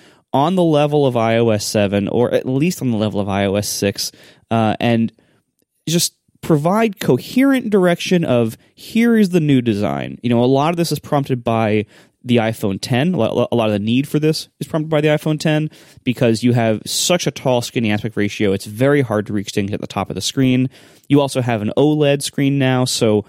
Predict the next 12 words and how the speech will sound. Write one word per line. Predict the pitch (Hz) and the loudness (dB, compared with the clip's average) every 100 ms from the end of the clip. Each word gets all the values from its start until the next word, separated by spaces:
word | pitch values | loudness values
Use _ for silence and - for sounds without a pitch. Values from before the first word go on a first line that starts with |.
| _ _ | _ _
black | 107 117 117 123 - - | -6 -2 0 -2 -8 -6
looks | 113 117 - | 0 0 -2
really | 110 113 127 131 | -8 0 0 2
good, | 120 123 123 120 | 2 4 4 2
and | 98 104 | -2 -4
people | - 117 95 | -6 -6 -4
really | 104 101 | -2 -2
want | 101 117 117 | 0 0 0
a | 120 | 0
lot | 113 - | -2 -2
more | 113 | -2
black. | 110 113 110 113 | 0 0 0 -2